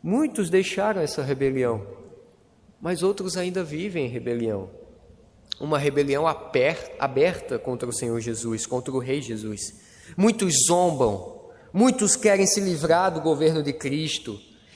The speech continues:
E esta, como vimos, é uma rebelião antiga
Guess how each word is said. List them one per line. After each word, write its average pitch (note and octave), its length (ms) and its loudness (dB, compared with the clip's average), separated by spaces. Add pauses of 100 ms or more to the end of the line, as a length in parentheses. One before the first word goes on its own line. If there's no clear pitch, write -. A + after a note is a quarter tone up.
(120)
E D3 160 0
esta, G3 380 2
como E3+ 240 -2
vimos, F3+ 320 -2
é - 20 6
uma E3 140 2
rebelião D#3 520 0
antiga B2+ 640 -6